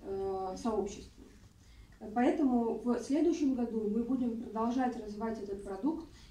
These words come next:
и также мы будем смотреть в сторону, э, кипера для мобильных устройств.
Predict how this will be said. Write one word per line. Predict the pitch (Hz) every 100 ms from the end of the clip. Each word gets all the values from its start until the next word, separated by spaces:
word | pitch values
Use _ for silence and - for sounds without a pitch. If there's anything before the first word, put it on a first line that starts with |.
| -
и | 247 240
также | 240 285 262 233
мы | 226 247 240 -
будем | 240 240 247
смотреть | 262 226 226
в | -
сторону, | 240 247 233 226 - - -
э, | 208 202 208
кипера | 254 233 214 208 208 -
для | - 214 220
мобильных | 214 202 226 196 -
устройств. | - - - -